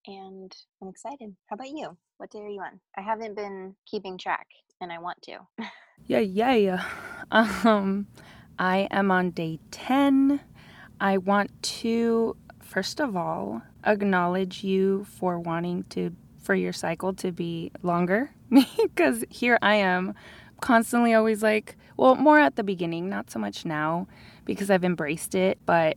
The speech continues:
Speaker 2: with you and Faralina of like, "Oh, I wish my cycles were shorter." So you always want what you can't have, and if you learn how to celebrate and embrace what you do have, it's just so much better. My average cycle was forty-three days. Um, I did the math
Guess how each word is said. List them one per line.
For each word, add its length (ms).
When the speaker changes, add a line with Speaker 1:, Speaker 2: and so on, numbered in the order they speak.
Speaker 2:
with 220
you 140
and 140
Faralina 480
of 80
like, 200
"Oh, 360
I 100
wish 340
my 220
cycles 580
were 180
shorter." 1080
So 280
you 180
always 280
want 180
what 140
you 80
can't 260
have, 340
and 320
if 200
you 80
learn 220
how 260
to 760
celebrate 480
and 140
embrace 420
what 100
you 120
do 180
have, 360
it's 160
just 180
so 100
much 240
better. 360
My 220
average 340
cycle 340
was 140
forty-three 520
days. 460
Um, 240
I 80
did 200
the 60
math 520